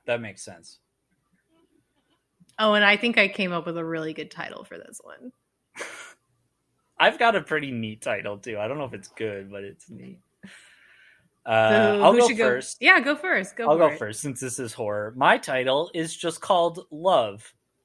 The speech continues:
Speaker 1: L U V.
Speaker 2: Oh, L U V. Oh, we're getting
Speaker 1: Right.
Speaker 2: pecky with it.
Speaker 1: Yeah.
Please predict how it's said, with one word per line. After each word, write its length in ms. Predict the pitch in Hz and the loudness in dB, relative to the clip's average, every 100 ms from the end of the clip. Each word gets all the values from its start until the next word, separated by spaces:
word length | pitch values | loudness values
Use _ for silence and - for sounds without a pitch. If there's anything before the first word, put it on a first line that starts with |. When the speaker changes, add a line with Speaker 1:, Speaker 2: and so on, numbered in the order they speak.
| _ | _
Speaker 1:
L 280 | 160 175 185 | 2 4 2
U 260 | 180 185 190 | -4 -8 -8
V. 420 | 147 107 101 104 _ _ _ _ _ _ - _ | -10 -14 -16 -20 _ _ _ _ _ _ -20 _
Speaker 2:
Oh, 340 | 196 262 208 - | 4 4 2 0
L 300 | 208 220 233 | 2 4 2
U 380 | 208 208 202 180 | 0 -2 -4 -4
V. 600 | 180 233 285 220 165 156 170 | -2 0 0 0 -2 -4 -2
Oh, 160 | 226 | 0
we're 120 | 208 | 0
getting 240 | 196 214 117 | -2 -4 0
Speaker 1:
Right. 280 | 123 180 107 | 2 2 2
Speaker 2:
pecky 380 | 247 311 302 | 0 2 0
with 220 | 269 226 185 | 0 -4 -4
it. 440 | 160 151 170 - 220 - _ _ - | -4 -6 -8 -8 -8 -8 _ _ -12
Speaker 1:
Yeah. 640 | 104 110 202 139 101 | -8 -2 0 0 -2